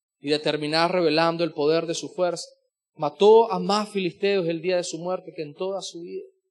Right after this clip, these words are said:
La gracia de Dios obra mediante la fe, aún en medio de nuestras debilidades y pecados, para levantarnos y darnos la victoria por la fe.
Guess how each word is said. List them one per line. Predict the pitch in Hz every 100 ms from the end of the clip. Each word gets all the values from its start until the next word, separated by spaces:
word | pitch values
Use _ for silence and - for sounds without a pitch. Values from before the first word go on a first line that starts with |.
| _ _ _ _ _ _ -
La | 151 151
gracia | 175 202 190 202
de | 170
Dios | 156 180 190 190 -
obra | 180 214 214 190
mediante | 156 151 160 170 175 170
la | 151 143
fe, | - 170 160 _ _
aún | - 151 175 196
en | 170
medio | 170 185 175
de | 160
nuestras | 156 175 175 156 139
debilidades | 139 139 143 156 156 143 143
y |
pecados, | 127 123 147 151 - - _ _ _ _ _ _ _ _ _ _
para | 139 135
levantarnos | 139 131 131 165 151 151 135 120 127 - -
y | 131
darnos | 135 131 127 110 123 - _ _
la | - 127
victoria | 120 - 131 131 _ _ _ _ _
por | 147 143
la | 139
fe. | - 165 170